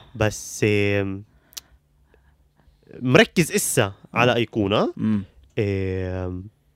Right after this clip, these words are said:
Speaker 1: و-، يعني، زي ما تقول، الأفكار بضل تشتغل عندي، بضل تشتغل أفكار، تشتغل،
Speaker 2: مم.
Speaker 1: تشتغل، تشتغل، تشتغل. الهدف أعمل ويكون في عندي، زي ما تقول،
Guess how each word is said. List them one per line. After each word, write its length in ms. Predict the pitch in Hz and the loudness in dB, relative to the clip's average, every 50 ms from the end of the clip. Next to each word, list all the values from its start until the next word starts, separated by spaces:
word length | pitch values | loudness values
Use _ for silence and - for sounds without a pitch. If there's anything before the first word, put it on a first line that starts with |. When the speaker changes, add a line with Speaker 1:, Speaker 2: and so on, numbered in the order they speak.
| _ _ _ _ _ - - - - | _ _ _ _ _ -20 -18 -10 -8
Speaker 1:
و-، 260 | 110 101 95 - - - - | -6 -6 -6 -8 -10 -10 -6
يعني، 220 | - 107 104 110 | -4 0 0 2
زي 80 | 123 147 | 2 2
ما 60 | 139 | 0
تقول، 180 | - 175 165 147 | 2 0 0 0
الأفكار 400 | 107 85 123 - - 170 175 165 | 0 -4 -4 0 2 2 2 2
بضل 580 | 117 127 147 156 160 156 156 156 147 143 135 123 _ _ - _ _ _ _ _ _ - | 0 0 0 0 0 -2 -2 -4 -6 -8 -10 -14 _ _ -20 _ _ _ _ _ _ -8
تشتغل 300 | 156 - - - 113 107 | -8 -8 -4 -4 -4 -2
عندي، 180 | 110 107 101 | -2 -4 -6
بضل 180 | 98 107 139 135 | -2 -2 -2 -2
تشتغل 260 | - - - 131 120 | -2 -8 -8 -10 -10
أفكار، 220 | 113 - - 110 | -10 -8 -10 -10
تشتغل، 320 | 101 - - - - - 123 | -8 -8 -10 -8 -4 0 0
Speaker 2:
مم. 60 | 123 | 0
Speaker 1:
تشتغل، 260 | 117 110 - - 120 - | 0 0 -4 -8 -12 -10
تشتغل، 280 | - 139 - - 113 | -10 -12 -8 -8 -8
تشتغل. 500 | - 117 101 - - 110 120 147 170 185 _ _ - - - - - - - - - - - - _ _ _ _ _ _ - | -8 -8 -14 -12 -8 -4 -2 -2 -2 -2 _ _ -20 -20 -20 -20 -20 -20 -20 -20 -20 -20 -20 -20 _ _ _ _ _ _ -2
الهدف 640 | - 131 131 160 208 185 185 143 127 - - - - - - - - - - - _ _ _ - | 0 2 4 6 6 8 8 6 6 2 -4 -2 -2 -2 -2 -4 -10 -14 -20 -20 _ _ _ 0
أعمل 440 | 151 147 143 143 127 113 98 92 95 - - - - - | 2 2 2 2 2 2 0 -2 -4 -16 -18 -14 -8 -8
ويكون 220 | 110 - 156 143 | -4 0 0 0
في 180 | 131 - 131 120 | 2 2 0 2
عندي، 200 | 135 139 127 113 | 2 2 2 2
زي 100 | 113 117 | 2 0
ما 100 | 110 107 | 0 0
تقول، 300 | - 131 120 107 107 | 0 0 0 0 0